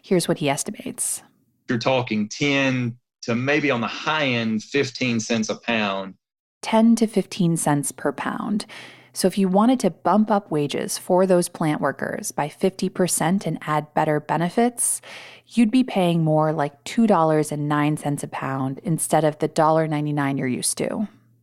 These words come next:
Speaker 1: And what would that amount to for a chicken-eating family of four?
Speaker 2: Well, that would add about thirty, thirty-five dollars to the grocery budget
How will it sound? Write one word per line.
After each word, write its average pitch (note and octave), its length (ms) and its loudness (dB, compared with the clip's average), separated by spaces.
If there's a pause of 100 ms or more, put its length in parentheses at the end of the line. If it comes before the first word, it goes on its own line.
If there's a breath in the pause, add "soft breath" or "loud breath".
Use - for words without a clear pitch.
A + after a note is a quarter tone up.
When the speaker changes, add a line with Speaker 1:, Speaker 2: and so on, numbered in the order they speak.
(140)
Speaker 1:
And F3 100 2
what E3 140 4
would E3 140 2
that D#3 140 2
amount D3+ 360 -2
to F3 300 4
for D3+ 380 0
a D3 440 -2
chicken-eating D#3+ 760 -2
family D3+ 380 0
of D3+ 80 -4
four? F3+ 520 0 (280)
Speaker 2:
Well, B2+ 80 -4
that D3 160 2
would C3+ 100 2
add C3+ 140 2
about B2 460 -2 (100)
thirty, C3+ 340 2
thirty-five A#2+ 480 0
dollars A2 460 0
to - 100 -12
the G#2+ 80 -8
grocery A#2 400 0
budget G2+ 460 -4